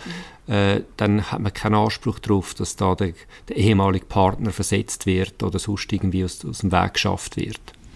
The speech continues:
Speaker 1: Also sie könnte eigentlich eine Versetzung verlangen, aber nur in gewissen Fällen, wo es wirklich überhaupt nicht mehr geht.
Speaker 2: Genau, ich würde eigentlich von Belästigungssituationen reden, äh, wenn beide einfach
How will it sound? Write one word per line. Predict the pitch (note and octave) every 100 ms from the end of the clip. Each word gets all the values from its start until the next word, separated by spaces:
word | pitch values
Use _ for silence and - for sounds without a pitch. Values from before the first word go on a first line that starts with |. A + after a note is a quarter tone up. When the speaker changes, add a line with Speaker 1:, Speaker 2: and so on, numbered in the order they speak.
| - - - -
Speaker 1:
Also | - F3 E3 - -
sie | F#3+
könnte | - F3+ G#3 G#3+ G#3+ -
eigentlich | F3 G3+ G#3 F#3+ F#3+ -
eine | G3
Versetzung | F#3+ F#3+ F#3+ - F3+ -
verlangen, | F3 F3 F#3+ G3+
aber | - F#3 F#3+
nur | F#3+ G3+ G#3 G3+ - - - - -
in | F3+ F3+ F3 -
gewissen | F#3 F#3 - F3+ E3+ -
Fällen, | - D#3+ F#3 F3+
wo | F3+
es | F3+
wirklich | F3+ F#3 F3+
überhaupt | F3 E3 D#3 E3 -
nicht | E3+
mehr | E3+
geht. | - - - - -
Speaker 2:
Genau, | G2+ F#2
ich | F#2
würde | A2+ A2
eigentlich | G#2
von | G#2+
Belästigungssituationen | G2 G2 A2+ - A#2 - A#2 - A2+ - G#2+ G#2 G#2+
reden, | G#2 G2+ G#2+ G#2 G#2 -
äh, | G#2+ G2+ G2+ - -
wenn | A2 G2
beide | F#2 A2+ C3 C3+
einfach | G#2+ -